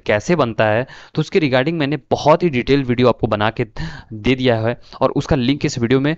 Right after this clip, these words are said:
आपको डिस्क्रिप्शन में मिल जाएगा। तो एक और इंपॉर्टेंट इन्फॉर्मेशन मैं आपको देना चाहूँगा कि अगर आप जो है वो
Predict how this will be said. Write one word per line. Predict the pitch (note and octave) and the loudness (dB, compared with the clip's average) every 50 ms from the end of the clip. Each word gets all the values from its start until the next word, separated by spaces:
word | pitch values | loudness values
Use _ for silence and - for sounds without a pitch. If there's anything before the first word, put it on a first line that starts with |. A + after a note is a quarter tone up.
| - D#3 | -6 -8
आपको | - - A2+ - - C3+ | -6 -4 -2 0 2 2
डिस्क्रिप्शन | B2 A#2+ - - B2 - - D3 | 0 0 -4 -6 -8 -6 -4 -4
में | C#3+ C3+ D3 D#3+ | -2 -2 -2 -2
मिल | C#3+ A#2+ A#2+ B2 A#2 | -2 -2 0 0 0
जाएगा। | G#2+ A2+ G2 F#2+ F#2 F#2 F2+ - _ - | 2 0 0 0 -2 -4 -8 -8 _ -8
तो | B2+ A2+ - _ _ _ _ _ _ _ _ _ _ _ _ _ _ _ - | -8 -8 -8 _ _ _ _ _ _ _ _ _ _ _ _ _ _ _ -20
एक | - _ - | -16 _ -2
और | C3+ D3 D#3 | 0 2 2
इंपॉर्टेंट | E3+ E3 - - A2 G2+ - B2+ C#3 | 2 0 -2 -4 -4 -4 -4 -4 -6
इन्फॉर्मेशन | C3+ - - - B2 A2+ G#2+ G#2 G2 - B2+ | -8 -8 -6 -4 -2 -2 -2 -2 -4 -4 -4
मैं | B2+ C3 | -4 -4
आपको | B2 A#2+ - B2+ | -4 -2 -2 -2
देना | A2 G#2 G2+ G#2 | -2 0 -2 -2
चाहूँगा | - - G#2+ G#2 A2 G#2+ G#2 | -2 -2 -2 -2 -2 -2 -2
कि | - - - - | -4 -4 -4 -4
अगर | A#2+ A2+ C#3+ D3+ | -2 -2 -2 -2
आप | D#3 D3+ C#3+ | -2 -4 -4
जो | - D3+ | -2 -2
है | C#3 C3 C3+ | -2 0 -2
वो | C3+ B2+ C3 C#3 | -2 0 0 0